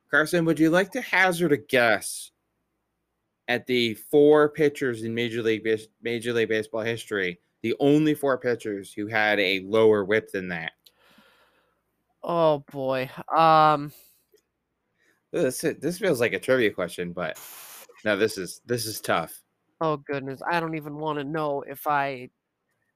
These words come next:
Speaker 2: 'cause I might make myself look really bad here, so I'm a little bit
Speaker 1: Okay,
Speaker 2: nervous.
Speaker 1: so the,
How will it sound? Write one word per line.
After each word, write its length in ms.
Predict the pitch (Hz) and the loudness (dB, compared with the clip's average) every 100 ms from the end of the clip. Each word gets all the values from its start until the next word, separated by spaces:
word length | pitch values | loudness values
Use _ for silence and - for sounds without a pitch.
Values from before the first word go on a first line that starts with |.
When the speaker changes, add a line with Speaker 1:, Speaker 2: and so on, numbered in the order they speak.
| _ - | _ -10
Speaker 2:
'cause 120 | 175 | 0
I 100 | 175 | 2
might 240 | 190 170 143 | 2 0 -2
make 200 | 175 156 | -6 -4
myself 420 | 156 - 165 151 | -6 -2 -4 -4
look 160 | 160 151 | -8 -6
really 260 | 165 151 | -4 -4
bad 340 | 139 151 156 143 | -2 0 0 0
here, 320 | 139 135 131 | -4 -8 -8
so 180 | - 135 | -10 -10
I'm 160 | 147 | -8
a 40 | 147 | -10
little 20 | _ _ - | _ _ -4
bit 60 | |
Speaker 1:
Okay, 200 | 151 90 - | -2 -2 -4
Speaker 2:
nervous. 140 | 143 | -2
Speaker 1:
so 280 | 156 147 - _ _ | 2 2 2 _ _
the, 260 | 143 151 - | 0 0 -4